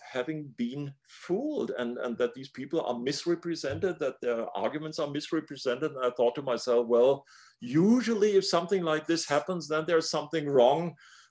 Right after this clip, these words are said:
with this position if you have to misrepresent your opponents instead of showing their strongest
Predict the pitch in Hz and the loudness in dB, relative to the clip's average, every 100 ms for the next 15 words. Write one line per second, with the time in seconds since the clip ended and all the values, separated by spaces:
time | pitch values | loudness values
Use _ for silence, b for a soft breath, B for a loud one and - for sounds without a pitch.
0 | 143 156 165 160 - 139 147 151 190 147 | 2 4 6 4 2 0 0 0 -2 -2
1 | 135 151 135 127 143 - 147 147 156 156 | -2 2 4 6 4 2 -2 0 0 0
2 | 151 147 135 131 143 156 147 123 - 120 | 0 -2 -2 0 0 2 2 2 2 2
3 | 123 165 175 175 151 - 135 135 143 143 | 2 0 -4 -6 -6 0 2 2 -2 0
4 | 147 131 147 156 135 123 - 131 120 139 | 4 4 4 4 4 4 2 2 2 2
5 | 147 | -2